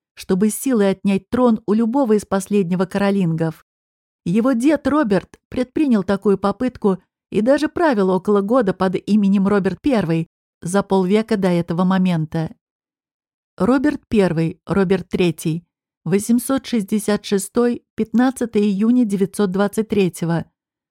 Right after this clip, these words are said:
граф Парижа, восемьсот девяносто восьмой, девятьсот двадцать третий, Милена Этамп Орлеана, герцог Франков с восемьсот восемьдесят восьмого года, маркграф Нейстрии,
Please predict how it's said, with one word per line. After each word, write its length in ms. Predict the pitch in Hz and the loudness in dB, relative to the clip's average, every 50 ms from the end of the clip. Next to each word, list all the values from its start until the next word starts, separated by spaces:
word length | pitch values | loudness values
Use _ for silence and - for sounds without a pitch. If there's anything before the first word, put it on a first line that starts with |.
| _ - | _ -4
граф 420 | 170 185 202 214 233 254 - - | -2 0 0 2 0 0 -2 -2
Парижа, 640 | - 226 226 226 226 208 190 175 190 190 185 180 - - | -2 -2 0 0 0 0 0 0 0 -2 -2 -4 -6 -6
восемьсот 520 | - 165 196 190 - 214 214 - 233 214 | -4 -4 -2 0 0 -2 0 2 0 0
девяносто 440 | 185 208 196 202 214 208 - - 196 | 0 0 0 0 0 0 -2 -2 -2
восьмой, 360 | 196 208 196 - - 254 277 | -2 -2 -2 0 0 0 0
девятьсот 380 | 226 208 202 208 202 - 208 185 | 2 0 0 0 0 -2 -4 -2
двадцать 360 | 185 196 202 - - 226 - | -2 -2 -2 -2 -4 -6 -4
третий, 500 | - 202 185 175 165 - - 175 165 170 - _ _ _ _ _ _ _ _ - | -2 0 0 0 -2 -2 -6 -6 -6 -8 -10 _ _ _ _ _ _ _ _ -2
Милена 640 | 185 208 220 220 220 226 247 262 247 254 247 240 - - | 2 2 4 4 4 4 4 4 4 4 2 2 -2 -4
Этамп 540 | - 196 190 _ - 208 208 220 214 - - - | -6 -6 -4 _ -2 0 2 0 0 -2 -4 -6
Орлеана, 760 | - 175 185 185 196 190 196 185 175 170 165 165 165 170 170 _ _ _ _ _ _ _ _ _ - | -6 -4 -2 -2 0 0 0 0 0 0 -2 -2 -2 -4 -6 _ _ _ _ _ _ _ _ _ -4
герцог 480 | 247 254 285 294 277 - - 254 - | -2 0 0 -2 -2 -2 -4 -6 -6
Франков 500 | - - 262 277 285 285 277 - 262 - | -4 -2 0 0 0 0 0 -2 -4 -6
с 100 | - - | -6 -4
восемьсот 580 | 196 208 196 - 214 196 190 - 247 240 - 196 | -2 -2 -2 0 -2 -2 0 0 -2 -2 0 0
восемьдесят 640 | 202 208 196 - 196 196 185 202 196 - 196 - 202 | 0 0 0 0 -2 -2 -2 -2 -4 -6 -4 -2 -2
восьмого 420 | 208 196 - 202 196 185 185 190 | -2 0 0 0 0 0 0 0
года, 400 | 185 196 208 214 196 208 208 202 _ _ _ _ _ _ _ _ - | 0 2 2 2 2 0 -2 -4 _ _ _ _ _ _ _ _ 0
маркграф 540 | 220 262 247 240 220 196 220 240 233 - 247 | 2 2 2 2 2 0 0 0 0 0 0
Нейстрии, 720 | 247 277 269 262 220 - - - 185 180 180 180 175 | 2 2 2 2 0 0 0 2 2 2 2 2 -2